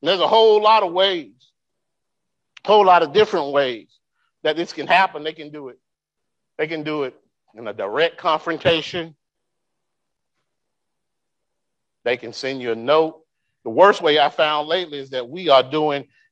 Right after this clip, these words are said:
a horrible way of communicating through text. Yeah, it's a very passive-aggressive way of telling somebody they've done something,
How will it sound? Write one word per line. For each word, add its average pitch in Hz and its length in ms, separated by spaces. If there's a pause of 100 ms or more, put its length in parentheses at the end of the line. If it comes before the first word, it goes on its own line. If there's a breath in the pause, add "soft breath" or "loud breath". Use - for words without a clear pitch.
(140)
a 139 480
horrible 175 880
way 175 260
of 156 120
communicating 156 800
through 165 240
text. - 480 (2250)
Yeah, 139 340
it's 139 180
a 123 60
very 156 320
passive-aggressive 160 1040
way 143 320 (320 soft breath)
of 123 100
telling 180 320
somebody 151 500
they've 135 240
done 165 240
something, 127 320